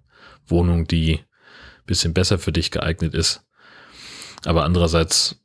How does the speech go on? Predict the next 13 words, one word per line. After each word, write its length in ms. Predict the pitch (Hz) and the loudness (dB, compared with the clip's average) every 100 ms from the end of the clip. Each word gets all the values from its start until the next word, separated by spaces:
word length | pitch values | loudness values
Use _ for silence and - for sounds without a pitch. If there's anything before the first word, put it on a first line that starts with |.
| - | -18
vielleicht 420 | - 85 80 - | -6 0 0 -2
ist 160 | - 87 | -4 -2
er 80 | 73 | -2
auch 180 | 85 | -2
einfach 280 | - 85 82 | -2 -2 -2
dann 180 | - 82 | -2 -2
zu 160 | - 82 | -2 -4
bequem, 460 | 80 - 85 80 | -4 0 0 0
im, 240 | 80 80 80 - - | -2 -4 -6 -14 -8
ins 260 | 95 85 - | -4 -2 0
Nebenzimmer 540 | 90 87 82 82 80 | 2 2 0 0 0
zu 160 | - 78 | -2 -4
gehen. 280 | 76 78 | -4 -4